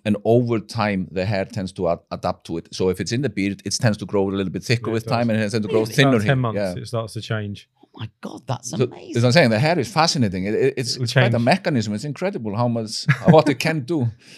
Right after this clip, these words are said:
Speaker 1: Uh,
Speaker 2: After a hair transplant, the first year, you sort of, it, it sort of seems slightly different. The texture seems
Speaker 3: Yes.
Speaker 2: different.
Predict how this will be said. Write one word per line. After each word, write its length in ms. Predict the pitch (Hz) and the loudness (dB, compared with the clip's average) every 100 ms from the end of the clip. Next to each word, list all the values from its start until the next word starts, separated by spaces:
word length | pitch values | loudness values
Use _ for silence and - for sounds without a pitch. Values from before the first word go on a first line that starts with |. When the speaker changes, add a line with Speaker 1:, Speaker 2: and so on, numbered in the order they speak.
| - - | -20 -8
Speaker 1:
Uh, 420 | 104 107 104 - 117 - | -2 0 -2 -4 -8 4
Speaker 2:
After 240 | 160 175 | 6 6
a 60 | 156 | 6
hair 160 | 151 151 | 6 4
transplant, 600 | 127 110 101 104 117 - | 2 0 -2 -6 -6 -8
the 140 | 131 120 | -6 2
first 340 | 147 135 131 | 6 6 4
year, 380 | 123 117 101 98 _ _ _ - | -2 0 -2 -4 _ _ _ -6
you 160 | 117 | -4
sort 240 | 110 131 113 | -2 -2 -2
of, 160 | 110 | -4
it, 260 | - 135 - 139 | -8 -8 -8 -8
it 80 | 135 | 0
sort 140 | 147 | 2
of 80 | 143 | 2
seems 260 | 135 143 131 | 4 2 4
slightly 280 | 135 135 123 | 0 -2 -2
different. 320 | 131 131 127 | -2 -4 -4
The 40 | |
texture 340 | - 135 - 127 | -2 -2 -4 -2
seems 320 | 160 131 127 | 2 2 2
Speaker 3:
Yes. 0 | |
Speaker 2:
different. 380 | 131 - 131 | -2 0 -2